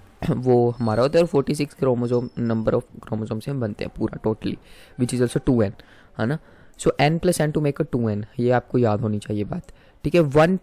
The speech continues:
pair among this pair of chromosome in the sex chromosome, जो इसमें जो एक पेयर होता है, लास्ट वाला कह सकते हैं हम, ट्वेंटी थर्ड पेयर, वो, which is also called sex chromosome, and the two type of sex chromosome, the,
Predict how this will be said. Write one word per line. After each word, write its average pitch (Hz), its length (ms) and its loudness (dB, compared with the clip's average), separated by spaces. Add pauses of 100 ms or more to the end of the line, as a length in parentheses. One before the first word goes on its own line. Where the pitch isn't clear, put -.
pair 127 280 4 (540)
among 120 340 2 (640)
this 160 200 4
pair 123 280 6
of - 20 4
chromosome 113 640 0 (100)
in 120 160 0
the 139 200 0
sex - 220 -2
chromosome, 98 480 -2 (360)
जो 156 120 4
इसमें 170 340 2
जो 185 260 4
एक 151 240 4
पेयर 147 160 6
होता 127 360 2
है, 123 380 0
लास्ट 123 400 2
वाला 117 220 4
कह 113 160 0
सकते - 300 -4
हैं 110 80 2
हम, 139 60 -8 (760)
ट्वेंटी 147 260 4
थर्ड 151 280 4
पेयर, 104 240 6
वो, 117 180 2
which 127 280 0
is 143 100 4
also 131 260 6
called 127 380 6 (280)
sex - 380 0
chromosome, 110 520 6 (260)
and 123 420 4 (380)
the 147 140 6 (140)
two 180 240 8
type 123 220 4
of 139 140 4
sex - 340 -2
chromosome, 113 580 2 (340)
the, 113 340 4